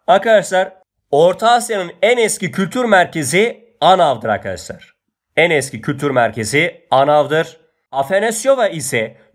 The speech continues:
Türklere ait en eski kültür merkezidir. Tekrar ediyorum. Türklere ait en eski kültür merkezi Afanasyova'dır.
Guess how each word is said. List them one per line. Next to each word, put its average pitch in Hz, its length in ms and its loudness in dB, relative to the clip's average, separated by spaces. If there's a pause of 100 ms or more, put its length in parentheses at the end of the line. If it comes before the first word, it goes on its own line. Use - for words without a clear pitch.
(140)
Türklere 208 520 2
ait 190 500 0 (160)
en 262 160 4
eski 220 380 -2
kültür 202 300 -2
merkezidir. 117 760 -2 (180)
Tekrar 120 340 0
ediyorum. 113 480 -2 (240)
Türklere 175 380 2
ait 151 240 0
en 196 120 -2
eski 165 240 -4
kültür 143 260 -4
merkezi 123 680 0 (340)
Afanasyova'dır. 147 1200 0